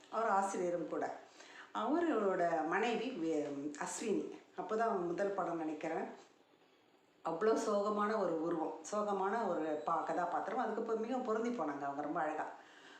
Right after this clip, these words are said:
அவங்க சாருஹாசனுடைய மகள், அவங்க இன்னொரு மகள் வந்து மதுவாலினி, அவங்களும் அந்த படத்துல அறிமுகம் தான். இப்படி ரெண்டு பெண்கள் இருக்கிறாங்க. இந்த அம்மாவுக்கு வந்து ஒரு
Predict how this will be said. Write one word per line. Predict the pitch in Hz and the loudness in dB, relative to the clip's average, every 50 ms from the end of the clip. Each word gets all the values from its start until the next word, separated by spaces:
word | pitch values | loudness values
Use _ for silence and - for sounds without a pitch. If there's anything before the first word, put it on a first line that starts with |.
| - - | -14 -6
அவங்க | - 214 226 233 220 - 214 | -2 -2 0 0 0 2 2
சாருஹாசனுடைய | 208 240 254 247 247 220 202 - - 185 175 165 156 | 2 2 2 2 0 0 -2 -2 -2 -2 -2 0 0
மகள், | 147 151 156 156 151 - | 0 0 0 0 -2 -2
அவங்க | - 185 202 208 214 214 208 214 | -4 -4 -2 -2 -2 -4 -4 -2
இன்னொரு | 214 220 240 240 233 | 0 0 0 2 2
மகள் | 208 196 180 180 180 | 0 0 0 0 0
வந்து | 175 175 - 269 262 190 | 0 -2 0 0 0 0
மதுவாலினி, | 175 - 175 175 170 131 143 147 147 143 127 - - - - - - - - - - | -2 -2 0 0 2 2 2 2 0 0 -2 -6 -8 -12 -18 -20 -20 -20 -20 -16 -8
அவங்களும் | - - - 233 247 247 - - 180 | -2 0 2 2 4 4 2 2 2
அந்த | 175 160 160 | 0 -2 -2
படத்துல | 156 147 147 170 | -4 -4 -2 0
அறிமுகம் | 151 151 156 151 165 156 147 147 151 | 0 0 0 0 -2 -2 -4 -4 -4
தான். | 147 143 - - - - - - - - - - - - - - - - | -4 -4 -4 -6 -8 -14 -18 -20 -20 -20 -20 -20 -20 -20 -20 -20 -18 -12
இப்படி | - 262 - 330 320 294 226 262 302 - 240 | -10 -6 -4 0 0 2 2 2 0 0 0
ரெண்டு | 233 254 247 254 247 | 0 2 2 2 0
பெண்கள் | 247 - 220 220 220 202 202 196 180 175 | 0 2 2 2 2 4 2 2 0 0
இருக்கிறாங்க. | - - 156 151 147 143 147 196 - 294 - - - | -2 -2 -2 -2 -2 -2 -4 -4 -4 -6 -10 -10 -8
இந்த | 226 247 277 294 302 311 311 302 277 | -4 -2 2 4 4 4 6 4 4
அம்மாவுக்கு | 247 233 233 247 247 247 247 220 | 4 2 2 2 2 2 0 0
வந்து | 196 190 190 196 226 247 240 | 0 0 0 0 0 0 2
ஒரு | 208 180 175 | 2 2 2